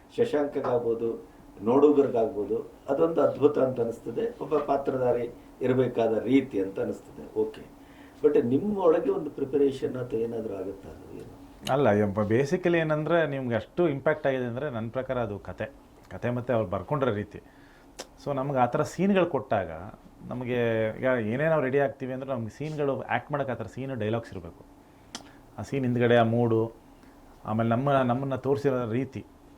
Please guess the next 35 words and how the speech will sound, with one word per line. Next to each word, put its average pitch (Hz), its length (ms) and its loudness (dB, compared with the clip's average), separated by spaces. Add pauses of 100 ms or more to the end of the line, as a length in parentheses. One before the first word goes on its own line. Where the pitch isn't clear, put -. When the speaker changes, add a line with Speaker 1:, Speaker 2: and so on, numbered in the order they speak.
(140)
Speaker 2:
so 113 100 -6
ಅದಕ್ಕೆ 113 300 0
ಲೈಟಿಂಗ್ 127 340 0
ಕಾರಣ 107 200 -2
ಆಗುತ್ತೆ. 98 280 -6 (460)
ಅದ್ಭುತವಾದ 104 360 -4
ಲೈಟಿಂಗ್ 101 280 -4
ಮಾಡಿದ್ದಾರೆ. 92 300 -4
ಆಮೇಲೆ 101 180 -2
ನನ್ನ 101 120 2
ಮೇಕ್ 110 220 2
ಓವರ್, 101 540 0
ತುಂಬ 110 220 0
ಅದ್ಭುತವಾದ 101 440 -2
ಮೇಕ್ 98 160 -8
ಓವರ್ 98 140 -4
ಆಗಿದೆ. 87 320 -10 (180)
ಅದು 95 140 -10
ಹೇರ್ 104 240 0
ಕಟ್ 101 160 -4
ಆಗ್ಬೋದು, 92 360 -6
ನಂಗೆ 98 160 -6
ಹಾಕಿರೋ 95 220 -4
ಕಾಸ್ಟ್ಯೂಮ್ಸ್ 98 420 -8
ಆಗ್ಬೋದು, 87 420 -12 (520)
ಆ, 98 220 -6
ಕಣ್ಣಿಗೆ 110 320 0
ಹಾಕಿರೋ 104 240 2
ಲೆನ್ಸ್ 104 160 0
Speaker 1:
ಕಾಸ್ಟ್ಯೂಮ್ಸ್ 123 200 2
Speaker 2:
ಆಗ್ಬೋದು. 107 280 0
Speaker 1:
ವರ್ಕೌಟ್ 101 340 -4
ಆಗಿದೆ. 82 400 -10 (640)
ಬ್ರಾಟ್ 90 280 -6
ಅಲ್ಲಿ. 85 140 -8